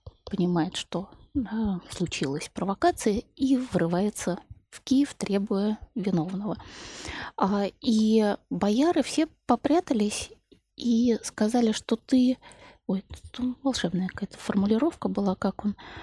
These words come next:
а, «И шо хто нонте эти суточки засутивал, так тому будет шуточки и отсутивать». Да? То есть кто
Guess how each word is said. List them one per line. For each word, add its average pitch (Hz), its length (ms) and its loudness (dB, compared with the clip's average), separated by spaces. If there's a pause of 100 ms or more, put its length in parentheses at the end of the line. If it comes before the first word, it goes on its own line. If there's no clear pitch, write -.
(220)
а, 180 200 2 (340)
«И 233 140 4
шо - 280 2
хто - 380 4
нонте 254 600 6 (160)
эти 226 400 2 (180)
суточки 214 720 0 (100)
засутивал, 214 680 0 (680)
так - 180 -2
тому 254 340 6
будет 269 480 4
шуточки - 640 0
и 226 100 4
отсутивать». - 720 -4 (440)
Да? 247 280 0
То - 180 -4
есть 226 100 4
кто - 260 6